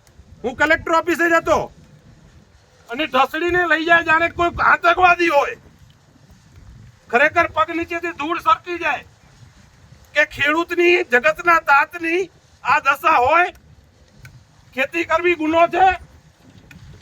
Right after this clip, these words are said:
મગને બાજરો છે ને ફેક્ટરીમાં નહીં પાકે, આ કિસાનો પકાવે છે. એટલે આપણે કોઈ ડરવાની જરૂર નથી. તમે બધાય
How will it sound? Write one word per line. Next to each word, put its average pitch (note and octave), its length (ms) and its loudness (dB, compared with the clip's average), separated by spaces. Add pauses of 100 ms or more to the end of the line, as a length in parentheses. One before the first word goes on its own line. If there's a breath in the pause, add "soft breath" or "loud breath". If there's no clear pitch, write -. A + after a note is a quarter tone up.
(500)
મગને D#4+ 380 2
બાજરો E4 400 2
છે D#4+ 120 0
ને F4+ 100 0
ફેક્ટરીમાં E4+ 520 0
નહીં F4+ 140 0
પાકે, E4+ 260 2
આ D#4+ 80 2
કિસાનો D#4+ 460 0
પકાવે E4 420 0
છે. G#3+ 240 -6 (1900)
એટલે B3 200 -2
આપણે D4 280 2
કોઈ D#4 280 -2
ડરવાની E4 420 0
જરૂર D#4+ 260 -4
નથી. E4+ 400 -4 (680)
તમે D#4+ 340 2
બધાય D#4 600 2